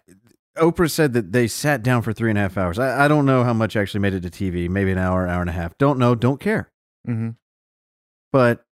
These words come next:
Speaker 1: like, this is the level of shit that they have to get out there. And, and then apparently there was a bunch of other shit like, "Oh, uh, the, the royal family was concerned about the potential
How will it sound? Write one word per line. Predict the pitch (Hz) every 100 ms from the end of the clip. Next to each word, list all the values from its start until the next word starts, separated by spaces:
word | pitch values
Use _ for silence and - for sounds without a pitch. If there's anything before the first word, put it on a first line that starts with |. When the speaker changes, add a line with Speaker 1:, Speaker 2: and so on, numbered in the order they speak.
| _ _ _ _
Speaker 1:
like, | 95 127 - - _ _ _ -
this | 151 151
is | 160 135
the | 143
level | 135 143 135 123
of | 113
shit | - - - 143 110 _ _
that | 110 110 _ _ _ _ _ _ -
they | 123 127 123 - _ -
have | 117 127 -
to | 110
get | 95 123
out | 120 120 90
there. | 98 90 85 85 - _ _ _ _ -
And, | 120 117 123
and | 143 147
then | 143 139
apparently | 127 151 139 127
there | 120
was | 110
a |
bunch | 104 107 104
of |
other | 95 92
shit | 87 101 98
like, | 98 92 92 202
"Oh, | 220 233 202 202 214 208 208
uh, | 175 185
the, | 208 202 -
the | 202
royal | 208 214 240 254 285
family | - 247 247 240 214 202
was | 202 202 - _ _ _ _ _ _
concerned | - 196 - - 233 233 226
about | 196 170 170 175
the | 170
potential | - - 214 208 180 175